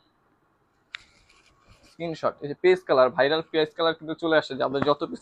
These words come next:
লাগবে দ্রুত অর্ডার করতে হবে। এইটা যে কত শো পিস বিক্রি করছে আলহামদুলিল্লাহ, হ্যাঁ, কত শো পিস যে আলহামদুলিল্লাহ বিক্রি করছে। আমরা তো ছোট পিস,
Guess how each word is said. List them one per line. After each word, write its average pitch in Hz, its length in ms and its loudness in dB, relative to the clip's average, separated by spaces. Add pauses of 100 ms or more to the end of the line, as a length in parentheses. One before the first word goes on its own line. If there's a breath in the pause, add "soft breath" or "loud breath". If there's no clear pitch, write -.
লাগবে 139 240 0
দ্রুত 147 220 -2
অর্ডার 147 220 6
করতে 139 200 -10
হবে। 117 140 -8 (480)
এইটা 160 280 2
যে 175 60 -2 (120)
কত 180 140 0 (200)
শো 180 120 2 (140)
পিস 185 180 -4 (100)
বিক্রি 165 220 -6
করছে 165 260 -2
আলহামদুলিল্লাহ, 139 560 -4
হ্যাঁ, 262 100 -4 (760)
কত - 200 -2 (300)
শো 175 180 4 (240)
পিস 175 160 -4 (100)
যে 170 140 0
আলহামদুলিল্লাহ 156 520 -2
বিক্রি 160 260 -14
করছে। 165 220 -4
আমরা 151 220 0
তো 165 40 -4 (100)
ছোট 165 160 0 (140)
পিস, 127 120 -4